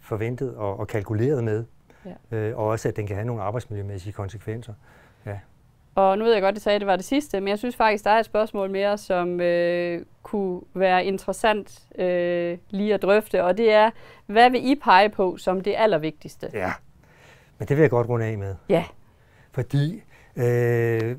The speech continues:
Speaker 1: man kan sige sådan, at ifølge forskningen, øh, så er der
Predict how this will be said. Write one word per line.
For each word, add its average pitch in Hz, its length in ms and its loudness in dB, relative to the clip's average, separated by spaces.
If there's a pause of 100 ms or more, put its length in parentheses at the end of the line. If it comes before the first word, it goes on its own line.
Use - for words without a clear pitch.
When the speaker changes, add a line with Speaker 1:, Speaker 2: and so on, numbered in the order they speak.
(340)
Speaker 1:
man 135 180 -6
kan 139 100 -2
sige 175 300 2
sådan, 143 280 0
at 127 80 -2
ifølge 170 320 4
forskningen, 104 680 -2 (180)
øh, 107 380 -6 (200)
så - 160 2
er 156 200 4
der 156 160 2